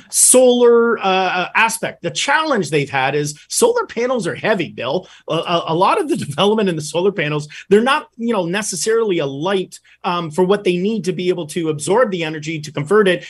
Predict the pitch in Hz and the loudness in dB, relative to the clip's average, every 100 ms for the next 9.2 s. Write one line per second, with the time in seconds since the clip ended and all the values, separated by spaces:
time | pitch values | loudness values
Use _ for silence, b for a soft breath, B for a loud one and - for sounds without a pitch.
0 | B 254 247 196 165 160 165 160 160 151 | B 2 4 2 0 -4 -6 -8 -8 -6
1 | 147 247 262 - - B B - 220 214 | 0 4 4 2 -10 B B 0 4 6
2 | 208 269 302 196 156 151 285 311 285 233 | 4 2 2 2 0 -4 -4 -2 0 0
3 | 180 185 185 185 175 170 160 185 175 156 | 0 -2 -2 -4 -4 -6 -8 -6 -4 -4
4 | 147 160 156 151 B _ - 143 139 139 | -2 -2 -2 -4 B _ -4 -4 -4 -6
5 | 143 139 262 151 143 240 - 196 160 180 | -8 -10 -6 -2 0 0 0 -2 -2 -2
6 | 190 190 151 156 - 160 147 156 247 277 | -2 -2 -4 -6 -6 -6 -2 0 2 2
7 | 196 196 185 - 240 226 170 208 226 139 | 2 -2 -4 -2 0 0 0 0 0 -4
8 | 135 139 156 151 165 220 226 175 143 - | -6 -4 -4 -2 -2 -2 -2 -2 -2 -4
9 | 147 | -6